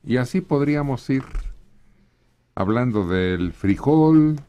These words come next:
que veto a saber cómo llegue más adelante por la sequía, la tortilla,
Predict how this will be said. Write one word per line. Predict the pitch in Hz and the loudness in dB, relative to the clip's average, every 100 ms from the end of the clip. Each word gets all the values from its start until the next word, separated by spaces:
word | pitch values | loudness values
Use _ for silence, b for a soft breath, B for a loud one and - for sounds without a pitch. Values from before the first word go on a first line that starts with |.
| _ _ _ 165 _ 160 165 _ 220 - - _ _ - | _ _ _ _ _ _ _ _ -20 -20 -20 _ _ -2
que | 95 92 | 0 0
veto | 98 113 123 | -2 -2 -4
a | |
saber | 117 107 107 113 | -4 -2 -2 0
cómo | 117 110 | 0 0
llegue | 101 113 104 | 2 2 2
más | 98 104 | 0 -4
adelante | 95 82 87 95 - | -4 -2 -2 -2 -4
por | 85 87 78 | -6 -6 -4
la | 80 | -4
sequía, | 78 92 87 - 123 127 117 117 - _ _ _ - _ _ _ _ _ _ _ _ _ _ _ | -4 -8 -8 -2 0 0 -2 -8 -14 _ _ _ -20 _ _ _ _ _ _ _ _ _ _ _
la | - 90 | -8 -4
tortilla, | 110 104 - 127 143 117 131 127 123 | -2 -2 0 0 0 0 -2 -2 -4